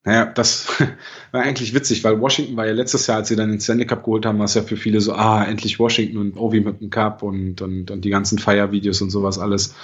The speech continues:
Und bei Carolina war's ja so die gesamte Saison über, ähm, ja, so dieses, wie sag ich's, das niedliche Team von nebenan.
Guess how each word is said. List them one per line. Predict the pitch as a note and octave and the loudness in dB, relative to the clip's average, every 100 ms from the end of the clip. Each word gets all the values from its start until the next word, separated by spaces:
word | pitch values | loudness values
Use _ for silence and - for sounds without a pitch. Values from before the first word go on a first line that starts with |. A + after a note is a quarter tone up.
| - - - | -16 -8 0
Und | |
bei | A2 | 2
Carolina | G#2+ A2 G#2+ A2 G#2+ | 4 4 6 4 4
war's | G2+ - | 2 2
ja | |
so | G2 G2+ G2+ G2 | 2 4 2 0
die | F#2+ F#2+ F#2+ F#2+ F#2+ F2+ | -2 -2 0 0 0 0
gesamte | F#2+ G2 G2 F#2+ | 2 2 2 0
Saison | G2 F#2+ G2 G#2 | 2 2 2 0
über, | G#2+ F#2+ F#2+ F#2+ F#2+ - _ - _ _ | 0 0 2 2 -2 -8 _ -20 _ _
ähm, | F#2 F#2 F#2 F2+ F2+ F2 F2 - _ _ _ _ _ _ _ _ _ - | 0 2 2 2 0 -2 -6 -12 _ _ _ _ _ _ _ _ _ 0
ja, | G2 | 2
so | G2 G2+ | 4 2
dieses, | G2+ G2 F#2 - - _ - | 2 0 0 -2 -8 _ -8
wie | |
sag | G2+ A2 | 0 2
ich's, | G#2+ - - _ _ | 2 0 -6 _ _
das | G#2+ A2 | -2 2
niedliche | B2+ B2+ G#2+ | 2 2 0
Team | A#2 B2 B2+ C#3+ - | 0 0 0 -2 -4
von | - A#2 | 0 2
nebenan. | G#2 G2+ A#2 A#2+ | 0 -2 -4 -6